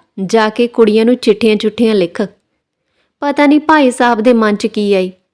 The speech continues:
ਉਹ ਇੱਕ ਵੱਡਾ ਸਾਰਾ ਚਾਕੂ ਲੈ ਕੇ ਕੋਠੇ 'ਤੇ ਚੜ੍ਹੇ ਸਨ ਤੇ ਦੋਹਾਂ ਹੱਥਾਂ ਦੇ ਆਰ-ਪਾਰ ਚਾਕੂ ਨਾਲ ਜ਼ਖਮ ਕਰ ਲਏ। ਲਹੂ ਲੁਹਾਣ ਹੱਥਾਂ ਨਾਲ ਪੌੜੀ ਉਤਰ ਕੇ ਘਰ ਤੋਂ ਬਾਹਰ ਚਲੇ ਗਏ।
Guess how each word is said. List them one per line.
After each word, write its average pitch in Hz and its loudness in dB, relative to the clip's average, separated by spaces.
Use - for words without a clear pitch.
ਉਹ 254 0
ਇੱਕ 254 -2
ਵੱਡਾ 254 2
ਸਾਰਾ 226 0
ਚਾਕੂ 220 -2
ਲੈ 214 2
ਕੇ 214 -2
ਕੋਠੇ 214 0
'ਤੇ 208 0
ਚੜ੍ਹੇ 185 -4
ਸਨ 170 -8
ਤੇ 285 -4
ਦੋਹਾਂ 247 2
ਹੱਥਾਂ 233 -2
ਦੇ 233 2
ਆਰ-ਪਾਰ 214 0
ਚਾਕੂ 208 -4
ਨਾਲ 214 0
ਜ਼ਖਮ 196 -2
ਕਰ 175 -4
ਲਏ। 165 -10
ਲਹੂ 269 0
ਲੁਹਾਣ 269 0
ਹੱਥਾਂ 247 -2
ਨਾਲ 240 0
ਪੌੜੀ 220 0
ਉਤਰ 226 -2
ਕੇ 254 0
ਘਰ 269 0
ਤੋਂ 254 -2
ਬਾਹਰ 214 -2
ਚਲੇ 185 -2
ਗਏ। 170 -8